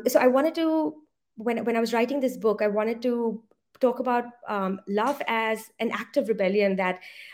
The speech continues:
um, that, that, which is how a lot of young people, uh, see it in India at the moment.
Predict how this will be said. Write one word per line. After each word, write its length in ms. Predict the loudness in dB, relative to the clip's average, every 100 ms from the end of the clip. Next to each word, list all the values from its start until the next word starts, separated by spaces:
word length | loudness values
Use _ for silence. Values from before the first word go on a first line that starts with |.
| -6
um, 640 | 2 4 4 2 -2 -6 _ _ _ _ _ 2
that, 200 | 4 4
that, 300 | 2 -2 -2
which 160 | 0
is 120 | 0 0
how 340 | 0 2 2
a 20 |
lot 160 | 2 0
of 80 | 0
young 200 | -2 -4
people, 440 | -6 2 4 4
uh, 120 | 0
see 240 | -6 -4 -2
it 80 | 0
in 100 | 0
India 220 | 0 -2
at 100 | -2
the 60 |
moment. 420 | -4 -4 -6 -10